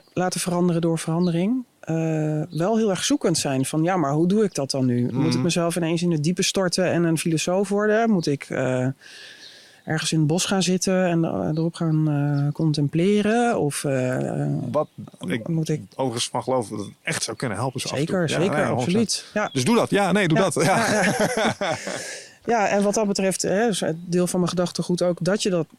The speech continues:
Speaker 1: gaat doen op een, ehm, eigenlijk op een gestructureerde manier.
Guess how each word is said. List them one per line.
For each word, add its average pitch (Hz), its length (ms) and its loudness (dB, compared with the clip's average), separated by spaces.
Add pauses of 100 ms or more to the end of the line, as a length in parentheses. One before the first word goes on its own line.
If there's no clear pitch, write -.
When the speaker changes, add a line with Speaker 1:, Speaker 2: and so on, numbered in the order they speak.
(160)
Speaker 1:
gaat 165 240 -2
doen 170 360 2 (320)
op 180 180 -2
een, 175 340 2
ehm, 147 460 0 (680)
eigenlijk 175 360 -4
op 160 80 -2
een 156 60 -4
gestructureerde 160 600 -2
manier. 160 400 2